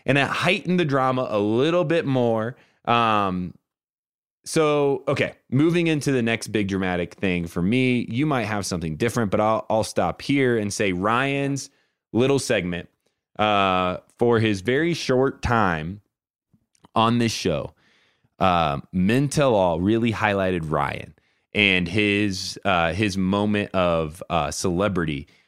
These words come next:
by pretty much, uh, tanking himself with a playbook for how to be on The Bachelorette. This, this segment went on for a long time. I was surprised by it.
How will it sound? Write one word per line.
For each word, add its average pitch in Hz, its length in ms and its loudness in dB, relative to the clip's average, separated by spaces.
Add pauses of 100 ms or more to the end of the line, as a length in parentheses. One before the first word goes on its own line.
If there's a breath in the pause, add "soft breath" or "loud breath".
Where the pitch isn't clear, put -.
(180 soft breath)
by 92 480 2
pretty 143 400 0
much, 101 600 -4 (120)
uh, 82 320 0 (160)
tanking 110 480 0
himself 78 600 -4 (120)
with 92 120 2
a 85 60 0
playbook 120 760 -2 (600)
for 107 340 2
how 127 360 2
to - 180 -2
be 98 480 0
on 98 360 0
The 85 80 -2
Bachelorette. 87 760 -2 (160)
This, 208 320 0
this 151 280 0
segment 143 360 0
went 123 120 0
on 117 160 0
for 117 80 0
a 107 60 2
long 104 160 0
time. 95 160 -2
I 87 100 0
was 85 100 -2
surprised 82 420 -2
by 67 160 -6
it. - 140 -14